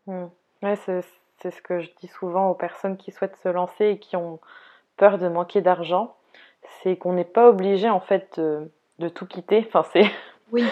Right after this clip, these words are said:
Speaker 1: <laughs> c'est un
Speaker 2: Oui,
Speaker 1: peu
Speaker 2: oui.
Speaker 1: le, le, l'exemple qu'on montre, ou alors, euh, dans la tête des gens, c'est, « Oui, je dois tout quitter, euh, pour avoir un max de temps pour ouvrir ma boîte. » Et alors, il y a plein de, de, de choses à voir, mais, euh, c'est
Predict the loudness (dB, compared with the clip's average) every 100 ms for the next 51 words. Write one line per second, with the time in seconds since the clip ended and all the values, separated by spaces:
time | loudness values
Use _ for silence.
0 | -4 -14 4 6 6 6 8 12 12 10
1 | 6 4 4 2 2 0 0 0 0 0
2 | 4 6 8 8 4 -2 -6 2 2 4
3 | 2 2 0 -2 -2 -2 -2 -2 0 0
4 | -4 -12 -4 2 4 4 2 -2 -12 _
5 | _ _ _ -20 -4 0 2 2 2 -2
6 | -2 -4 -2 -4 -6 -10 -6 -4 -4 -4
7 | 2 4 4 0 -6 -6 -16 -20 -20 -20
8 | -20 -14 -4 -2 0 0 0 0 0 -4
9 | -6 -6 -6 -6 -8 -8 -4 0 2 2
10 | 2 0 -4 -2 0 -2 -6